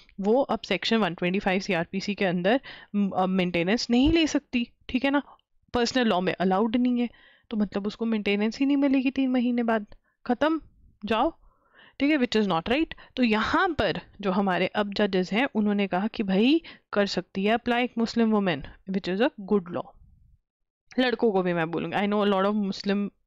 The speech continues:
uh, boys watch my video, guys, you need to be the change in your community, in for India you need to change।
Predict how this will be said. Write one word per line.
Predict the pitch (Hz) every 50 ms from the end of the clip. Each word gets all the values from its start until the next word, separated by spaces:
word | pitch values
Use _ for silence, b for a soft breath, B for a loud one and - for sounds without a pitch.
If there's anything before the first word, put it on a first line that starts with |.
| _ -
uh, | 180 170 170 175 170 165
boys | 175 170 175 190 214 214 - B B B B B B B B 202
watch | 208 202 208 - - 214
my | 202 185 185 170 165
video, | 165 165 170 226 247 B B B B B B B - 190
guys, | 185 202 240 247 - - b b b b b b _ _
you | 214 214 214
need | 214 202 190 190 - _ 240
to | 254 277 262 240 196 185 190
be | 190 190 175 202
the | 233 226 - _ _ -
change | 311 320 302 247 202 175 160 170 - - - _ 214
in | 208 208 202
your | 202 190 185 196 196 - -
community, | 202 196 196 208 240 277 262 - 330 349 349 - - 226
in | 202 202 196 196 - -
for | 202 185 185 175 - - 196
India | 202 202 233 254 285 302
you | 262 233 202 185
need | 180 175 - -
to | 208 - - -
change। | 311 311 285 220 165 - -